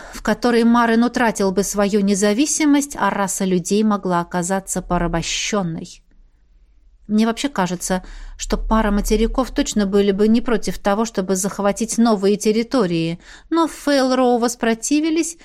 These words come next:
и правитель взял на себя роль гаранта мира. Собственно, эта же роль выпала Данаэль,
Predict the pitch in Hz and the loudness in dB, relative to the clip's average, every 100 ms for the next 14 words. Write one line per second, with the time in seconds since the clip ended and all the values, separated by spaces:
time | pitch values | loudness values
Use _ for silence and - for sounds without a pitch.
0 | - - - 339 302 233 214 220 214 190 | -20 -10 -2 0 2 0 0 0 0 0
1 | 185 196 190 185 196 196 202 196 190 196 | 0 0 0 -2 -2 0 0 0 0 0
2 | 170 175 196 190 180 160 170 - - _ | 0 0 0 2 0 -2 -6 -14 -20 _
3 | - _ _ - - - 269 - 240 247 | -20 _ _ -20 -12 -10 -8 -2 2 2
4 | 247 240 240 262 262 269 269 262 277 285 | 0 -4 0 0 2 2 2 0 0 2
5 | 277 247 254 262 277 302 302 | 2 2 2 2 2 0 -4